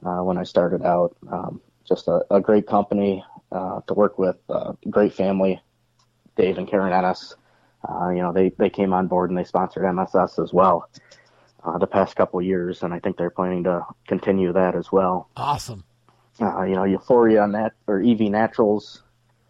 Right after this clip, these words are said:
Speaker 1: uh, you know, a familiar name, uh, in Super Modifieds, Randy and Rhonda Birch. Um, they've been great supporters. I, I, I can't, I can't go without saying the Fourth Turn Crazies, uh,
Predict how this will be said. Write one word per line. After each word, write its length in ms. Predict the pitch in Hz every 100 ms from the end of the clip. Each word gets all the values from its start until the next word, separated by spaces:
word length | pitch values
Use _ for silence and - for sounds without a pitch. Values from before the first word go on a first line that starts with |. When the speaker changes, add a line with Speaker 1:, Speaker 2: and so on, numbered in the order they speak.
| _ -
Speaker 1:
uh, 220 | 90 92
you 120 | 95
know, 80 | 98
a 40 | 95
familiar 400 | 113 113 113 104
name, 360 | 110 107 104 - - 92
uh, 200 | 90 92
in 80 |
Super 260 | - 120 101
Modifieds, 580 | 101 95 - 95 92 -
Randy 240 | 98 95
and 100 | 85
Rhonda 240 | 92 92 95
Birch. 360 | 104 101 - - - _ _ _ _ _ _ _ _ -
Um, 380 | 87 98 90 - - _ _
they've 160 | 107 101
been 160 | 107 101
great 220 | 107 -
supporters. 760 | 117 - 107 101 98 92 - - _ _ _ _ _ _ _ - -
I, 80 | -
I, 260 | - - - _ _
I 40 | -
can't, 320 | - 113 110 -
I 80 | 110
can't 220 | 139 123
go 120 | 131
without 320 | 113 117 -
saying 220 | 117 113
the 60 | 107
Fourth 240 | - 110
Turn 220 | - 107 98
Crazies, 680 | 113 110 107 104 95 - -
uh, 380 | - 92 92